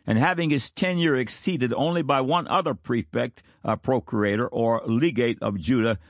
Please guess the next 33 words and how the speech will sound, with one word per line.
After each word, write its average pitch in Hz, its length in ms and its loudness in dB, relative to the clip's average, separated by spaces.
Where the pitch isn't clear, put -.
his 135 180 -2
predecessor, 123 720 0
Valerius 123 560 0
Gratus, 107 560 -2
he 143 160 2
ruled 120 380 0
for 113 180 0
a 92 60 -2
few 127 200 -2
months 101 300 -2
longer. 104 380 -2
During 180 260 4
this 160 220 0
time, 123 440 0
Sejanus, 135 760 0
commander 143 560 2
of 120 200 0
the 120 140 2
Praetorian 131 680 2
Guard, 117 400 0
had 139 300 2
accumulated 135 800 2
so 196 200 0
much 160 240 0
power 135 340 2
and 120 100 2
influence 117 520 0
that 120 160 -2
he 190 140 0
effectively 120 680 0
ruled 123 280 2
the 123 140 2
empire. 117 460 0